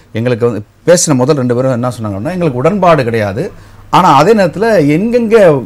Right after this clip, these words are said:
அந்த என்கவுண்டரை வந்து நம்ம வந்து அப்ளை பண்ணணுன்ற ஒரு விஷயம் நம்ம பார்க்கப்படுகிறது அப்படின்னா, திட்டமிட்ட படுகொலை தான். அது வந்து ஒரு ரவுடியை வந்து நம்ம சொல்லி சொல்லி பார்க்குறோம், கேட்கல. அவர் மூலமா வந்து புற்றீசல் மாதிரி அவர் பேரை சொல்லிட்டு ஒரு மு-, முப்பது பேர், நாற்பது பேர் எங்க பார்த்தாலும் பொதுமக்களுக்கு இடையூறு செய்யும் பொழுது காவல்துறைக்கு ஒரு நேரத்துல வரும்.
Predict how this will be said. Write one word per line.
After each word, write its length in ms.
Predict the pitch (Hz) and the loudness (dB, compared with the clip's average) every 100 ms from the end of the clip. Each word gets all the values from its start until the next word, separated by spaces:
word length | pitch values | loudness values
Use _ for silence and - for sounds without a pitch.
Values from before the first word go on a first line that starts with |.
| - | -4
அந்த 300 | 127 127 131 | -2 0 0
என்கவுண்டரை 400 | 156 160 135 113 | 0 0 0 -2
வந்து 160 | 117 | -2
நம்ம 200 | 127 107 | -4 -4
வந்து 380 | 104 117 120 107 | -4 -2 0 0
அப்ளை 240 | 104 - | -2 0
பண்ணணுன்ற 440 | 160 123 117 107 107 | -2 0 -6 -6 -6
ஒரு 120 | 95 | -6
விஷயம் 340 | 95 139 120 | -8 -4 -4
நம்ம 120 | 98 85 | -4 -6
பார்க்கப்படுகிறது 640 | 104 98 - 90 90 92 85 - - - | -6 -2 -2 -2 -4 -12 -14 -18 -20 -14
அப்படின்னா, 160 | 107 - - - | -14 -14 -20 -12
திட்டமிட்ட 440 | 139 131 120 156 | -6 -2 -2 -2
படுகொலை 380 | 123 123 117 104 | -2 -2 -2 -2
தான். 200 | 101 95 - - | -4 -10 -14 -8
அது 140 | 101 | -4
வந்து 180 | 101 113 | -4 -2
ஒரு 140 | 107 | -2
ரவுடியை 240 | 113 135 113 | -2 0 -2
வந்து 180 | 107 | -4
நம்ம 220 | 123 107 101 | -6 -6 -8
சொல்லி 260 | - 107 | -6 -8
சொல்லி 200 | 101 113 113 | -8 -8 -4
பார்க்குறோம், 380 | 110 101 101 95 - | -4 -4 -8 -10 -6
கேட்கல. 440 | 113 - 98 92 - - - - | -6 -6 -8 -8 -14 -20 -18 -6
அவர் 160 | 104 | -4
மூலமா 180 | 120 135 | -2 -2
வந்து 180 | 135 123 | -4 -6
புற்றீசல் 340 | 131 139 123 | -6 -6 -4
மாதிரி 200 | 113 120 | -2 -2
அவர் 120 | 110 | -2
பேரை 200 | 95 120 | -4 -4
சொல்லிட்டு 520 | 113 107 104 117 110 98 | -4 -8 -6 -4 -2 -4
ஒரு 360 | 98 98 95 92 - - - 104 | -4 -6 -8 -12 -20 -20 -12 -8
மு-, 240 | 104 101 98 | -6 -6 -6
முப்பது 340 | 104 107 101 | -8 -6 -4
பேர், 140 | 107 117 | -2 -2
நாற்பது 320 | 110 104 101 | -2 -4 -6
பேர் 140 | 120 | -4
எங்க 220 | 113 107 | -6 -6
பார்த்தாலும் 400 | 104 101 101 120 113 | -6 -6 -6 -8 -6
பொதுமக்களுக்கு 480 | 123 131 113 104 | -6 -6 -6 -6
இடையூறு 240 | 104 120 107 | -6 -6 -8
செய்யும் 180 | 104 101 | -8 -6
பொழுது 340 | 101 127 120 | -8 -8 -8
காவல்துறைக்கு 500 | 117 131 151 135 143 | -4 -2 -2 -4 -4
ஒரு 160 | 151 131 | -4 -4
நேரத்துல 420 | 127 135 143 127 | -4 -4 -4 -4
வரும். 200 | 110 123 | -2 -4